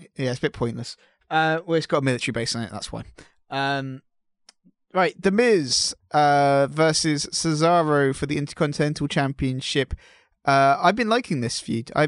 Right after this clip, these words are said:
again, this has been pretty good. I feel bad for Zack Ryder. Very, very <laughs> bad for Zack Ryder. Um, but the, the, the return of Miz's wife,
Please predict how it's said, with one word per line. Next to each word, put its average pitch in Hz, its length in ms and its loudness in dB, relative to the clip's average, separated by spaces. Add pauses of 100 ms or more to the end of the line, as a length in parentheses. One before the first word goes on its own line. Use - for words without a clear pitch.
(160)
again, 156 480 -6
this 135 220 -12
has 147 80 -16
been 143 360 -10
pretty 139 280 -8
good. 139 160 -2
I 139 40 0
feel 160 160 2
bad 143 280 2
for 139 60 -4
Zack 135 260 -2
Ryder. 135 380 0 (140)
Very, 127 360 2
very 139 260 2
<laughs> - 120 0
bad 156 260 2
for 156 80 -8
Zack 127 260 -4
Ryder. 135 400 -4 (500)
Um, 127 520 -2 (760)
but 147 300 -4
the, 147 720 -2
the, 139 240 -8 (120)
the 135 140 -10 (280)
return 143 540 -4
of 131 140 -12
Miz's 127 380 -12
wife, 151 400 -2